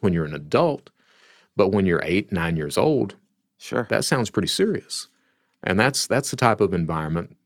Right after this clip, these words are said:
Speaker 1: that I grew up in. I, I don't want people out there that are listening to your show to think that I'm blaming that on my adult choices, though. You know, when you're a kid, you can't help that. You're gonna do what the adults in your circle are doing. But when I became an adult,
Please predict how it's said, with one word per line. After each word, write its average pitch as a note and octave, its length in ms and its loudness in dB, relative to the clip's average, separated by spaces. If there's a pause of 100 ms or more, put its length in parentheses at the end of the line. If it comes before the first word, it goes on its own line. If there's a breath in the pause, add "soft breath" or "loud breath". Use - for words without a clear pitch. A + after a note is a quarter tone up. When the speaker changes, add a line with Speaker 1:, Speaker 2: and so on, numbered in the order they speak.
(100)
Speaker 1:
that F2 180 -2
I D#2+ 60 2
grew D#2+ 220 0
up C3 140 0
in. G#2+ 100 2
I, G#2 220 0
I A2+ 40 0
don't A#2+ 120 0
want B2 160 -4
people A2+ 260 0
out E2+ 140 0
there F#2 140 0
that E2 120 -2
are E2+ 80 -4
listening F2+ 380 0
to E2 80 -6
your F2+ 140 2
show E2+ 260 -2
to D#2 80 -8
think E2+ 280 -2
that D#2+ 100 -4
I'm D#2+ 160 -2
blaming E2+ 460 0
that F2 420 0 (760)
on F#2+ 180 2
my E2 200 0
adult D2+ 360 -6
choices, C#3 500 -2
though. - 240 -6
You F2 80 -4
know, F2 80 0
when F#2 120 2
you're E2+ 140 4
a D#2+ 40 -4
kid, - 260 -2
you G#2+ 80 -6
can't F#2 220 2
help B2+ 260 0
that. D2+ 180 -4
You're G#2+ 100 2
gonna F#2+ 200 2
do F#2+ 280 2
what F#2 180 -2
the E2+ 100 -4
adults E2+ 420 -2
in E2 80 -2
your D#2+ 100 -4
circle - 360 0
are D2 100 -6
doing. F2 380 0
But D2 160 0
when E2 100 -4
I F#2 80 0
became F2+ 340 0
an D#2 80 -2
adult, F#2+ 460 2